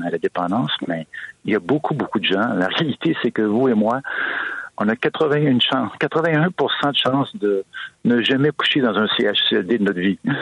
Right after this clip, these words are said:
Alors, on va mourir d'une pneumonie, d'une insuffisance cardiaque, d'un cancer les trois dernières semaines à l'hôpital. Ou, euh, une chute.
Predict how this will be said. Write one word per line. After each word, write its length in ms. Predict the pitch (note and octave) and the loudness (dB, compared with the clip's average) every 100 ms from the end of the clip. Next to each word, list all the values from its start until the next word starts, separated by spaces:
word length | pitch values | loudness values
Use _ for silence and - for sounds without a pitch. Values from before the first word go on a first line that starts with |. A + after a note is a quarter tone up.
| - - - | -4 -8 -6
Alors, 200 | - F#2+ | -4 -2
on 60 | F#2+ | 2
va 20 | |
mourir 280 | A2 A2 B2 | 2 2 2
d'une 200 | A2 A2+ | 2 0
pneumonie, 500 | - A2+ A2+ G#2 A2+ | 2 2 4 4 4
d'une 140 | G#2+ | 4
insuffisance 480 | G2 - - G#2 G#2+ - | 2 0 -2 0 0 0
cardiaque, 680 | G#2+ F#2 G2+ G2 G2 G2+ - | -2 0 0 2 0 -2 -2
d'un 140 | G2 | -2
cancer 480 | - A2 G#2 A2 G#2+ | 0 -2 0 -2 0
les 80 | G2 | -2
trois 240 | - A2+ | 0 0
dernières 340 | G#2+ G2+ G#2+ - | 2 2 2 0
semaines 240 | G#2+ G#2+ A2 | 0 2 2
à 40 | |
l'hôpital. 720 | G2 - G#2 G2+ G#2+ G#2+ G#2+ - | 0 -2 0 2 0 0 -2 -8
Ou, 260 | F2+ F2+ | -10 -2
euh, 840 | F#2 F2+ - - - - - - G#2+ | -2 -2 -6 -6 -6 -4 -6 -2 0
une 100 | G#2+ | 2
chute. 300 | - B2+ | 2 0